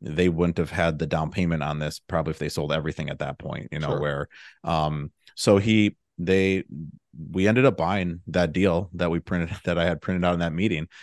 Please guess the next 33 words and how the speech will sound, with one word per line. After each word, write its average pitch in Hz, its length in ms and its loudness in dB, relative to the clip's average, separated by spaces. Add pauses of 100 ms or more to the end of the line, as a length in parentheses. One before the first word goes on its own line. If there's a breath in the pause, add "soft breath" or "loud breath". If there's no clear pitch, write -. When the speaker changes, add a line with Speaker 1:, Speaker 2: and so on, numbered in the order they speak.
(160 loud breath)
Speaker 1:
So - 140 2
we 95 80 6
went 98 180 4
and 98 100 0
toured 104 320 2
it, 101 260 2 (840)
put 104 160 2
in 98 120 2
an 95 120 2
offer. 92 580 2
You 85 60 -6
know, 87 120 -2
we 90 120 0
were 95 160 2
the 85 180 0
only 90 200 0
people 95 300 -2
who 90 100 -2
bid 80 180 -2
on 85 220 0
it. 80 160 -4 (160)
Uh, 78 440 -2 (600 soft breath)
I 87 100 0
think 92 300 0
where 90 200 4
it - 20 4
was 82 160 0
two 101 140 0
thousand 90 360 2
eight. 90 280 -6
So 87 140 -2
we 92 260 4
just 87 280 -2